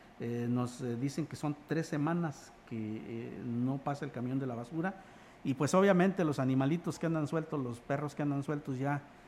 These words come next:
ya hicieron su desastre. Por ahí nos comenta la persona que nos, eh, llamó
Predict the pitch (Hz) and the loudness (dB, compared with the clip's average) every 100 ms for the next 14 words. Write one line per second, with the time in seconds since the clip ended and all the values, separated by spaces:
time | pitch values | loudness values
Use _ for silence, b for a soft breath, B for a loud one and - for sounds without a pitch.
0 | B 143 143 139 147 143 131 127 120 131 | B -2 0 2 2 2 0 0 0 2
1 | 135 139 139 123 120 117 127 127 - 117 | 2 2 -4 -4 -4 -2 -2 -2 -2 -2
2 | 117 117 107 110 127 120 120 B B B | 0 -4 -6 -6 -4 -4 -4 B B B
3 | - - 110 107 104 - - 104 101 101 | -20 -6 -2 -2 -4 -8 -8 -4 -4 -4
4 | 101 101 113 117 113 | -4 -2 -2 -2 -4